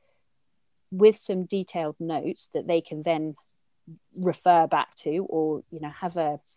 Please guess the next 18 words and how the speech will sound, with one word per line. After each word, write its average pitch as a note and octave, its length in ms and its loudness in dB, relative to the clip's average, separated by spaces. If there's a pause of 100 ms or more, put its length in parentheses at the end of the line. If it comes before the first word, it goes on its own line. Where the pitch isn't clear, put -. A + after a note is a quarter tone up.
(340)
Zoom F#3+ 320 2
meeting D#3 340 -4
and D3+ 80 -6
record D#3 400 -4
the D#3+ 60 -6
call D3+ 480 -4
so D3+ 160 -6
that - 180 -8
they D3 100 -6
can D#3 240 -10
go D3 220 -4
back D3 300 -4
into D#3 400 -6
it. - 280 -16 (380)
You D#3+ 100 -6
know, D3+ 40 -6
they're, F3+ 180 8
they're F#3+ 220 0